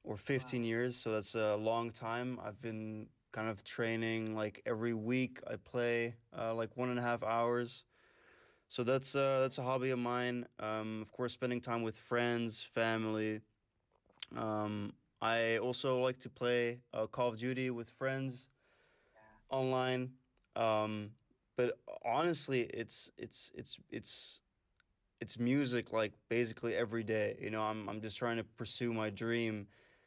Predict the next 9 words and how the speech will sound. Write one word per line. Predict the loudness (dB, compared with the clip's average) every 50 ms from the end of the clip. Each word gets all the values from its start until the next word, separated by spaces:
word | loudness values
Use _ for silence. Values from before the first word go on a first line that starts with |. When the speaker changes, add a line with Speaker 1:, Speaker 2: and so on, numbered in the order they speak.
| _ _ _ _ _ -4 -2
Speaker 1:
as, | -2 -2 0 0
uh, | 2 2 2 2
as | 0 0 0
much | 0 0 0 -2 -2 -6
as | -8 -8
possible. | -6 -2 0 0 0 0 -2 -4 -6 -6 -6 -6 -6 -6 -8 _ _ _ _ _ _ _ _ _ _ _ _ -8
And, | -4 -2 -2 0 -2 -2 -2 -4 -6 -4 -4
um, | -2 0 0 0 0 -2 -2 -4 -4 -6 -8 -10 _ _ _ _ _ -10 -4
yeah. | 0 2 4 4 4 2